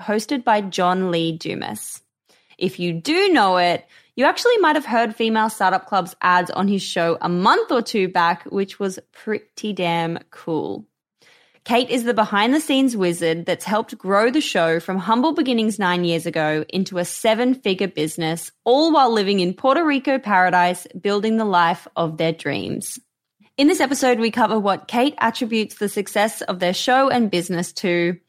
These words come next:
her advice for people like me who are early on in the journey, and how they're approaching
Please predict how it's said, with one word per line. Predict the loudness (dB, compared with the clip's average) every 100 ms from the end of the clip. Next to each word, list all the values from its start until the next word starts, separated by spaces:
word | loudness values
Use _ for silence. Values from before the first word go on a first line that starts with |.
| _ _ _
her | 2 2
advice | 2 4 4 4 0
for | -4 -2
people | 0 2
like | 0 0
me | 0 2 2
who | 0 0
are | 0 0
early | 0 2
on | 2 2
in | 0
the |
journey, | 0 -2 -2 -2 -4 -8 _ _ 0
and | 2 4 4 2
how | -2 -2 0
they're | 0 -2
approaching | -2 -4 -4 -2 -6 -4 -6